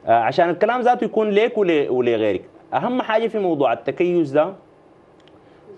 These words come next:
في كل الأعراض حقته، سواء كان ال-، ال-، الهرمو-، ال-، الهرمونات الذكورية، اضطراب الدورة، تأخر الحمل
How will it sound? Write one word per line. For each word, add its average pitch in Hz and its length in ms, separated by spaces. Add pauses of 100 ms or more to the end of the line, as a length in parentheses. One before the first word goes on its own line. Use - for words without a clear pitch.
في 147 140
كل 262 300
الأعراض 156 440
حقته، 127 480
سواء 110 260
كان 127 300
ال-، 113 200 (320)
ال-، 101 180
الهرمو-، 101 560
ال-، 101 160
الهرمونات 101 680
الذكورية، 107 720
اضطراب 104 440
الدورة، 113 640 (260)
تأخر 110 480
الحمل 120 480